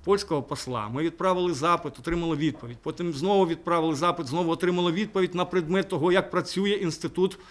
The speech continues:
омбудсмана в Польщі. Так от, омбудсман в Польщі наділений повноваженням і має компетенцію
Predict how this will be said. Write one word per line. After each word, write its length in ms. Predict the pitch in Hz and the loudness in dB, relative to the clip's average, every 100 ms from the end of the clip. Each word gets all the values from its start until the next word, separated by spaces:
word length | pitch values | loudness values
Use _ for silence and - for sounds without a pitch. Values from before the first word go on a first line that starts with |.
| - | -8
омбудсмана 500 | 147 135 - 156 151 | -6 -4 -2 0 -2
в 100 | - - | -4 -4
Польщі. 360 | 147 117 - - - - - - - - - - | -2 -2 -6 -12 -20 -20 -20 -20 -20 -20 -20 -6
Так 200 | - 208 | -4 2
от, 200 | 185 - - - - - - | 2 2 -8 -20 -20 -16 -4
омбудсман 560 | 165 180 226 233 220 - - _ | -2 0 4 4 4 -2 -14 _
в 140 | - - | -12 0
Польщі 320 | 240 240 156 | 2 2 2
наділений 540 | 175 175 214 202 185 - - _ _ | 0 2 2 4 2 0 -16 _ _
повноваженням 720 | 180 165 165 214 208 156 143 147 | 0 2 4 4 4 2 -2 0
і 100 | 170 | 4
має 240 | 185 190 | 6 6
компетенцію 800 | 185 180 156 165 214 226 - 117 | 4 0 -2 0 0 0 -2 -6